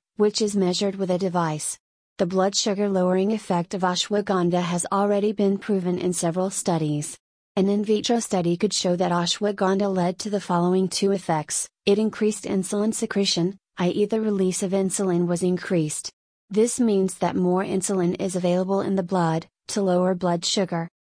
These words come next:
The insulin sensitivity of muscle cells improved. This means that the effect of the insulin released is increased.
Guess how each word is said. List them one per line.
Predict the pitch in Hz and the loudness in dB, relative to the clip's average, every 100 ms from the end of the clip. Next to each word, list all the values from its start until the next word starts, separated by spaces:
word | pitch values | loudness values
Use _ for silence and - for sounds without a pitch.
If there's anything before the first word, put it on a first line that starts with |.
| - | -2
The | 190 | 0
insulin | 202 208 - 226 247 | 2 0 0 0 2
sensitivity | 233 214 214 202 - 175 170 170 | 0 0 -2 -4 -2 0 0 0
of | 175 180 | 0 -2
muscle | 175 180 208 | 0 0 -2
cells | 196 196 175 175 | -2 -2 -2 0
improved. | 196 185 - 170 160 151 - _ _ _ | -2 0 0 0 0 -4 -14 _ _ _
This | 185 214 226 247 | 0 2 4 2
means | 208 180 180 - | 4 4 2 0
that | 175 | -2
the | 185 | -2
effect | 180 - 175 175 | -2 -2 -2 -2
of | 196 | -4
the | 175 - | -2 -2
insulin | 202 196 220 202 196 | -2 -2 0 2 2
released | 190 180 180 - - | 2 2 0 -4 -6
is | 180 | -2
increased. | 196 190 - 170 151 - | 0 0 0 0 0 -4